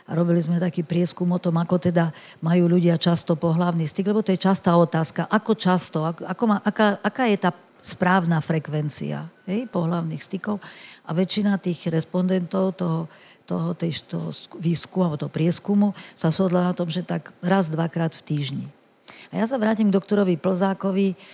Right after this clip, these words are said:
To bol, keď ja som bola mladý, mladý doktor, tak doktor Plzák to bol taký guru, e, aj teda matrimoniologický, teda on,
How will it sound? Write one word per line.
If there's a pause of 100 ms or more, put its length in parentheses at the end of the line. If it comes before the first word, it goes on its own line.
(120)
To
bol, (240)
keď
ja
som
bola
mladý, (320)
mladý
doktor,
tak
doktor
Plzák
to
bol
taký
guru, (400)
e,
aj (220)
teda
matrimoniologický,
teda
on,